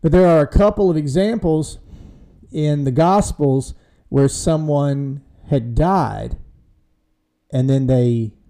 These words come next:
were resurrected by Jesus. They came back to life. There were some sick children. Uh, there was, of course, the famous story of Mary and Martha's brother Lazarus, that Jesus' friend. Remember, they, they wept and,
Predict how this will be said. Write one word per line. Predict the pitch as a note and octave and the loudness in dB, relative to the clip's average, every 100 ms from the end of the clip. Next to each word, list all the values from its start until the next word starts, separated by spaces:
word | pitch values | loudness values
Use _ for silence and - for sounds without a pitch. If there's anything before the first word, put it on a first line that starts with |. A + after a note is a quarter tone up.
| _ | _
were | C3+ A#2 | -4 -2
resurrected | B2 B2+ A2 A#2 E3+ - A#2+ | 0 -2 -2 0 -2 -2 -6
by | A2 A2 | -4 -6
Jesus. | A2+ F3 A2+ - - _ _ _ _ - | -2 -2 -2 -12 -20 _ _ _ _ -12
They | |
came | A#2 B2+ A2+ | -6 -4 -2
back | A#2 A2+ | -4 -4
to | A2+ | -6
life. | C3 C3+ A#2+ - | -4 -4 -6 -10
There | A#2 | -10
were | A2+ | -10
some | - A2+ - _ _ _ | -12 -16 -16 _ _ _
sick | - C#3 - | -8 -8 -8
children. | - F#3 F#3 F3+ F3+ F3 E3+ _ _ _ - | -2 -2 0 -2 -4 -6 -10 _ _ _ -10
Uh, | A2+ G#2+ | -6 -4
there | A2 A2 | -4 -6
was, | G#2+ - | -8 -14
of | - | -16
course, | - A#2+ A#2 | -8 -8 -8
the | A3+ - E3 _ _ | -10 -14 -16 _ _
famous | C#3 C3+ B2+ | -2 -2 -4
story | - D3 C3+ C3 | -4 -2 0 0
of | A#2 A#2 - | 0 -6 -14
Mary | D3+ C3+ C#3 C#3 | -8 -4 -2 -2
and | B2+ | -4
Martha's | B2+ C#3 C#3 C3 A#2 | -4 -4 -4 -6 -6
brother | A2+ C3+ B2 A#2 A2 | -2 0 0 -4 -4
Lazarus, | A#2+ C#3+ D#3+ B2+ A2 B2 - - _ _ _ _ | -2 0 0 -2 -4 -6 -10 -20 _ _ _ _
that | B2+ C3 A#2+ | -12 -10 -6
Jesus' | B2+ C3 C3 - A#2+ | -4 -4 -4 -6 -10
friend. | - C#3 C3+ C3+ | -6 -6 -4 -4
Remember, | B2+ C3+ C3+ | -6 -6 -6
they, | A#2+ A#2+ | -6 -6
they | A#2 | -6
wept | A2+ A#2+ B2 - A2+ | -6 -4 -6 -6 -10
and, | G#2+ | -12